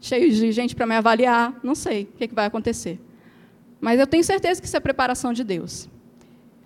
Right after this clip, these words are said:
Aí eu tava assistindo a convenção, um dos estudos do pastor Luiz Saião na, essa semana sobre Neemias. Ele falou o seguinte, que eu achei super legal. Ele falou, é, "Deus usa o método de complicar tudo pra gente crescer."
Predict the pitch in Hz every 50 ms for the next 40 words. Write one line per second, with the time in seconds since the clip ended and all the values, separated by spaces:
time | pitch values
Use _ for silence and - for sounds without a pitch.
0 | _ _ - - _ - 214 226 247 269 269 294 302 311 320 - 330 302 - -
1 | 302 285 285 269 294 269 262 269 269 - 269 247 233 226 220 214 214 - - -
2 | - 226 240 262 254 226 247 262 247 254 254 285 269 233 233 214 208 233 240 240
3 | 226 220 - 226 233 - 254 247 240 240 - 254 240 233 240 240 240 233 226 220
4 | 214 202 196 - - - - - - - - - - - - - _ _ _ _
5 | _ _ _ _ - - - - - - 208 - - 240 - 262 233 240 233 254
6 | 262 254 233 - 262 240 233 262 269 277 294 311 269 226 214 208 190 190 185 -
7 | - - - - 208 220 - 226 226 233 240 240 262 277 226 208 190 185 185 -
8 | - - - - 226 208 208 - - - - - 196 214 - 247 226 - - -
9 | 294 302 302 285 247 214 190 190 196 - 233 226 202 180 - - - - - -
10 | - - - _ - - - - - - _ _ _ - - - - - 202 202
11 | 196 185 190 185 180 - - - 190 220 240 277 330 285 311 339 285 320 294 254
12 | 220 226 262 285 277 320 320 269 311 302 254 240 269 - 285 294 - 269 - 330
13 | 349 370 - - 339 339 339 349 330 311 311 320 320 - - 320 339 359 - -
14 | 214 190 190